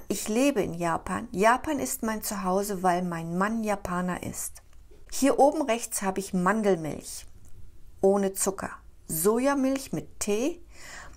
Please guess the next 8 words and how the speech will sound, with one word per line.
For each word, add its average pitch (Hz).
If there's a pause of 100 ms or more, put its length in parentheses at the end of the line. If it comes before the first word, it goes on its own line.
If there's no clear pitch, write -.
Mandelmilch 240
Original 180
und -
Mandelmilch 226
aus 180
drei 185 (280)
verschiedenen 185
Nüssen. 165